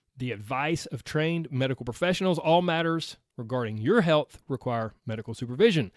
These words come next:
and I encourage you to consult a physician prior to taking any supplements or adopting any specific nutrition habits. Okay, enough of that. Let's get into it. Omega threes. Let's do a quick little omega-three introduction. And the first thing that we need to know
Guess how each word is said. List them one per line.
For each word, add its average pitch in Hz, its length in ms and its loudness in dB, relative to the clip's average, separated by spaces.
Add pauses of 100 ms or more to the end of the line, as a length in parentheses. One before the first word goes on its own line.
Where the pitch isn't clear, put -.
(200)
and 131 80 -6
I 127 120 -2
encourage 135 340 -2
you 139 80 4
to 127 80 -2
consult 127 400 -2
a 127 80 -2
physician 143 480 -2
prior 135 280 -4
to 131 120 -10
taking 120 360 -6 (100)
any 202 240 4
supplements 139 460 0 (340)
or 127 100 0
adopting 123 500 -2
any 151 240 -2
specific 127 640 -6 (220)
nutrition 117 320 -4
habits. - 460 -10
Okay, 123 300 -4 (280)
enough 123 160 0
of 123 60 -6
that. 101 200 -8
Let's 135 160 -4
get 131 140 2
into 120 220 -2
it. 98 120 -12
Omega 139 280 2
threes. 113 320 -4 (260)
Let's 160 180 0
do 247 160 6
a 185 60 6
quick 214 340 4
little 202 280 2
omega-three 165 600 0
introduction. 151 600 -4 (720)
And 147 200 -2
the 147 60 -6
first 262 240 -6
thing 208 200 2
that 170 120 2
we 160 120 2
need 156 160 0
to - 60 -4
know 139 460 4